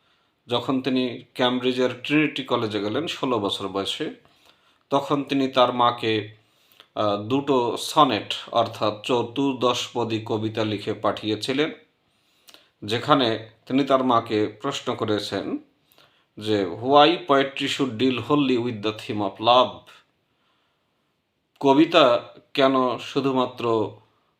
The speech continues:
ভালোবাসার বিষয় নিয়ে আলোচনা করবে? "Why it should not be written in praise of God?" কবিতা কেন ঈশ্বরের মহিমায় লেখা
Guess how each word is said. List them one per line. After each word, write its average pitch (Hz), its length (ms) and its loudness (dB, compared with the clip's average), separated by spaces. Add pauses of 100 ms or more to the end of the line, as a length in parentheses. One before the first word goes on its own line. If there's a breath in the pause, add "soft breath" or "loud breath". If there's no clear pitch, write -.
(100)
ভালোবাসার 123 540 0
বিষয় 135 340 0
নিয়ে 143 200 2
আলোচনা 117 420 0
করবে? 107 500 -4 (260)
"Why 143 400 4
it 131 160 -6
should 135 300 -4
not 123 120 -2
be 123 120 -6
written 127 260 -2
in 127 280 -2
praise 117 240 0
of 98 260 -6
God?" 87 340 -6
কবিতা 143 380 0
কেন 156 200 -2 (640 soft breath)
ঈশ্বরের 143 480 0
মহিমায় 117 600 -2 (320 soft breath)
লেখা 113 600 2